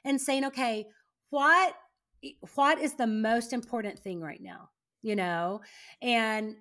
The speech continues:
if, when I, when we had kids, you know, we, I was a stay-home mom. I worked at our church, but it was like, I was very, I, I mean, I told him, I said, "I can work, but I'm gonna have select hours. I'm gonna, you know,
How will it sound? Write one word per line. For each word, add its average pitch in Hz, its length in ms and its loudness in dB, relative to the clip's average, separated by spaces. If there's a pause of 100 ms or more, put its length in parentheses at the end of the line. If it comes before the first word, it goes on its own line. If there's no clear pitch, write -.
(140)
if, 240 160 -2 (600)
when 240 180 4
I, 254 220 4
when 262 240 0
we 285 100 2
had 269 240 0
kids, 294 640 0
you 247 120 -2
know, 233 240 -2
we, 214 360 -4
I 208 120 -4
was 196 120 -6
a 190 60 -6
stay-home 220 580 -4
mom. 220 460 -2
I 208 80 -4
worked 214 460 -4 (160)
at 254 180 2
our 359 140 2
church, 233 520 -4
but 214 100 -2
it 220 100 -2
was 208 200 -4
like, 190 280 -2 (400)
I 233 100 0
was 196 160 -2
very, 254 340 -2
I, 247 320 0
I 240 80 -6
mean, 240 140 -4
I 226 80 -4
told 262 220 -4
him, 233 80 -2
I 208 60 -2
said, 214 140 -6
"I 214 120 -4
can 226 180 -6
work, 214 320 0 (140)
but 190 260 4 (420)
I'm 220 120 -4
gonna 220 100 -2
have 190 380 -2 (480)
select 240 480 0
hours. 277 680 4
I'm 190 160 -2
gonna, 196 440 -4
you 254 100 -2
know, 165 180 -4